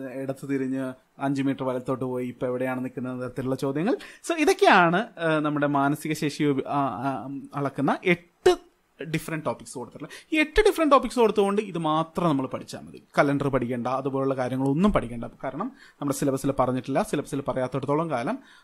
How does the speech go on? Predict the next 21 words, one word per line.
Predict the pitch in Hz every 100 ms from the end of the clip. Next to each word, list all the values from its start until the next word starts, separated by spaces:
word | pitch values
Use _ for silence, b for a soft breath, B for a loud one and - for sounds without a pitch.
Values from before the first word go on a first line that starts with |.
| -
അത് | 139
ചോദിക്കാനുള്ള | 139 147 139 143 135 190
സാധ്യതയും | - 131 120 120 135 190
വളരെ | 123 117 143 208
കുറവാണ്. | 165 113 110 117 214 -
So | 135
അതുകൊണ്ട് | 120 117 175 277 208
ഈ | 202 226
ടോപ്പിക്സ് | 220 285 359 -
നോക്കി | 214 175
പഠിക്കുക | 196 165 143
എന്നുള്ളതാണ് | 147 131 131 180
വളരെ | 131 98
ഇമ്പോർട്ടന്റ്. | 90 - - -
ഇനി | _ - 415
നമുക്ക് | 240 202 240 - -
എന്ത് | 247 262 311 359
പഠിക്കണം | 240 190 202 208
എന്ന് | 190 180
ചോദിച്ചു | 165 135 143
കഴിഞ്ഞാൽ | 135 127 127